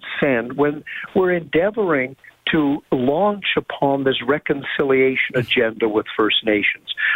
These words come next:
When we have First Nations groups who have the capacity to build a partnership, to build a multi-billion dollar pipeline, to be told without any consultation,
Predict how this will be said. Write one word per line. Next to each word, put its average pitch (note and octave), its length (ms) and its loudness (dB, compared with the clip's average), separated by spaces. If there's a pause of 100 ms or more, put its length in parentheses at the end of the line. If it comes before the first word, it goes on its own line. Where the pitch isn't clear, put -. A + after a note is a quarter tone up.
(160)
When E3 140 0
we F#3+ 120 2
have F#3+ 220 2
First A#3+ 280 0
Nations E3 440 0
groups C3+ 380 0
who C3+ 100 0
have B2+ 280 0
the - 80 -2
capacity C3 1000 -2 (380)
to C#3 80 -2
build D3 340 0
a D3+ 40 4
partnership, - 840 -2 (280)
to D3+ 100 0
build D3+ 380 2
a B2 60 4
multi-billion D3+ 960 -2
dollar A#2+ 300 2
pipeline, A2 680 -2 (380)
to D#3+ 80 0
be D#3+ 140 -2
told G3+ 640 0
without D3+ 280 2
any A#3+ 180 0
consultation, C3+ 1000 -2